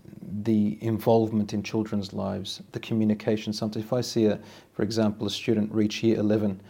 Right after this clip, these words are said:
and still they're asking me about istinja or they're asking me about ghusl, boys and girls, I wonder to myself, where is the communication relationship with their parents? You mentioned before that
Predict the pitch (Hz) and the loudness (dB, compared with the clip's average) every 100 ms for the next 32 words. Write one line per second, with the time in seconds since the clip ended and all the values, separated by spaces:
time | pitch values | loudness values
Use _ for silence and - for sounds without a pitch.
0 | - - - 110 104 - 123 113 117 113 | -20 -20 -12 -4 -2 2 4 4 4 2
1 | - 110 107 104 107 104 107 - - - | 2 2 4 4 2 -2 -2 -2 -6 -2
2 | 104 104 101 - 104 101 107 - 113 107 | -2 2 0 0 -2 -2 -2 -2 0 0
3 | 98 101 104 110 123 113 - - - - | 0 -2 0 0 0 0 -6 -10 -20 -20
4 | - _ - - - 127 123 110 135 131 | -20 _ -20 -20 0 6 6 4 2 2
5 | 117 104 - - - - - - 135 143 | 2 2 -2 -8 -12 -20 -20 -6 0 2
6 | 165 156 - 123 110 107 123 117 107 - | 4 2 0 0 0 2 4 2 0 -10
7 | - _ _ _ _ _ - 139 170 165 | -20 _ _ _ _ _ -6 2 6 6
8 | - - 123 107 107 113 110 107 101 104 | 2 -4 -2 0 0 -4 -4 -4 -2 -2
9 | 104 95 98 95 95 98 95 - 92 - | -4 -8 -8 -8 -8 -8 -10 -12 -12 -12
10 | - - _ - 127 131 127 - 104 104 | -12 -14 _ -6 -4 -2 -4 -4 -4 -4
11 | 104 107 98 92 92 | -6 -6 -4 -6 -8